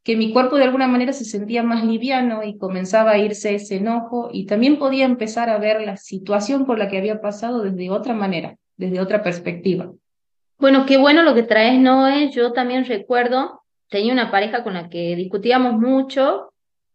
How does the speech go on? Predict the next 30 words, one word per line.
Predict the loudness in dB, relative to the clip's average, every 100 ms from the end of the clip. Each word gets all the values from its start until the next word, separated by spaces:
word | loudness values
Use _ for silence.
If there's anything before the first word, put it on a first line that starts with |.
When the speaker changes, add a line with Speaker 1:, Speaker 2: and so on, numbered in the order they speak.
| _
Speaker 2:
y | -2 0
yo | 2 2
para | 2 0
liberar | 0 0 0 0
ese | -2 -6
enojo | -6 -6 -6
me | -6 -2
iba | -2
a |
nadar. | -2 0 0 -2 -8 _ _ _
Yo | -10 -8 -6
recuerdo | -4 -4 -4
que | -4
cuando | -6 -8
salía | -8
de | -6
la | -6
pileta | -6 -8 -8 -8
le |
mandaba, | -6 -4 -2 0 -2 -6
"Mi | -10
amor, | -4 2 2 2
te | -2
dediqué | -6 -6 -4 -2 -2
diez | -2 -2 0
largos | 0 0 0 -2
de | -2
pileta | -2 -4 -2 0 4 6
hoy". | 4 2 -4 _
<laughs> | -6 -6 0 -2 -2 -6 -8